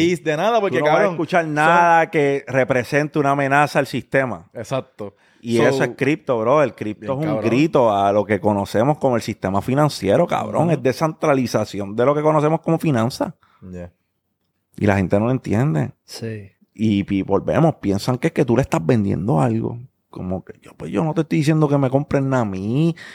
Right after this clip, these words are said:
Speaker 2: o que tú le inviertas a esa moneda, me va a dar chavo a mí. O sea, en lo absoluto. Porque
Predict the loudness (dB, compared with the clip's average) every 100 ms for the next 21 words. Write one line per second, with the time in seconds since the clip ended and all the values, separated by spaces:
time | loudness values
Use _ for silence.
0 | -4 0 2 2 2 2 2 4 4 4
1 | 0 0 0 2 2 2 2 0 2 0
2 | -4 -4 -2 -2 -4 -6 -6 -8 -6 -4
3 | -2 -4 -8 -20 -14 -14 _ _ -6 -4
4 | -4 -4 -4 -6 -6 -4 -4 -4 -4 -2
5 | -2 -6 -20 -20 _ _ _ 0 0 2
6 | 0 0 -4